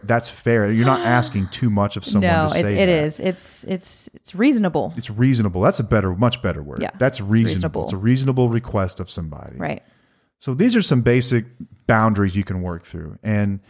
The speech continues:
Speaker 1: these look different for everyone. Varying degrees, right? It might be something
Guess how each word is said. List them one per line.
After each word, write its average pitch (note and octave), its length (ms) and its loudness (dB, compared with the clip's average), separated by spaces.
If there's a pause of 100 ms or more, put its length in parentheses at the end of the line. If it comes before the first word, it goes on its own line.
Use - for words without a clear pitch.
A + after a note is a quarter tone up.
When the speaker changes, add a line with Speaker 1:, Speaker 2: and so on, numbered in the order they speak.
(420)
Speaker 1:
these C3+ 180 0
look E3 120 2
different D3 280 0
for C#3+ 100 2
everyone. F#2 520 2
Varying G#2 560 2
degrees, B2 640 2
right? F#2+ 260 0
It - 40 -10
might G2 200 -4
be A2+ 80 -6
something A2 540 -2